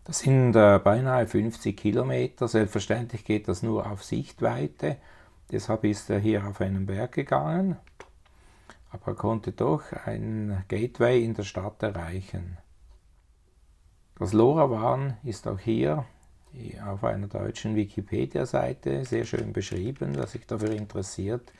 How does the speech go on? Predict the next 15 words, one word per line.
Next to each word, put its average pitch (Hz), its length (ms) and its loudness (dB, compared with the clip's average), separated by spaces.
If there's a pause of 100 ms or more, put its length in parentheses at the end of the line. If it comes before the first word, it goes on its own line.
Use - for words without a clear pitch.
(400)
kann 117 220 0
da 117 80 4
mal 110 220 2
nachschauen. 90 880 -4 (1800)
Genauere 117 560 6
Angaben 110 500 -2
zur - 180 -14
Technologie 101 680 -2
von 117 180 -2
lora 110 380 -2
bekommt 107 380 -4
man 104 120 -4
auf 98 180 -6
dieser 101 340 -4
Webseite. 90 840 -8